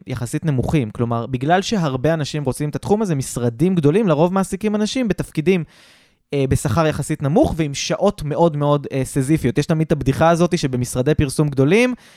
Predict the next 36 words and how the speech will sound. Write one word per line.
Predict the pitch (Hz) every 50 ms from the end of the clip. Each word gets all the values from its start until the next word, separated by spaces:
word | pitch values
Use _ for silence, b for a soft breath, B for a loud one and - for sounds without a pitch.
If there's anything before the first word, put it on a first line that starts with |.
| B B B
מזמינים | 127 139 131 143 156 160 175 175
פיצה | - 175 175 - - 165
באחת | 143 143 139 135 135 127 131 131 127
עשרה, | - 139 135
שתים | - - 139 139
עשרה | 143 - - 131 127
בלילה | 123 127 131 135 135 139 135
למשרד, | 131 127 127 - - 151 180 185 190 185 147
וכאילו, | 135 135 131 127 127 123 123 120 117 113 113 113 - - - 131 131 127 123 123 123 120 120
אצ-, | - -
אצלנו | - - 151 147 147 139
זה | 123 123
לא | 123 135 139
ככה | 165 156 151 175 170
לשמחתי, | 175 - 175 170 - 185 170 - 208 240 - -
אבל, | - 127 117 113 123 120 123 123 123 123
אה, | 123 120 120 120
אנחנו | 117 120 131 123
באמת | 120 117 123 131 - - - B B B B B
מאוד | 127 139 156 151
מקפידים | 170 170 - - 147 131 147 139 139
שלעובדים | - - 127 123 120 113 117 131 127 127
יהיו | 123 120
גם | 117 120
את | 117
החיים | 117 104 - 123 123 127
האישיים, | 123 120 - 143 165 208 190
אבל | 151 127 120
זה | - 123
ידוע | 123 123 139 196 214
שעולם | - - 131 135 147
הפרסום | 151 - 143 123 - - 233 196
הוא | 147
עולם | 139 143 147 143 B B B B B B
מאוד | 131 135 147 -
קשה. | - 147 - -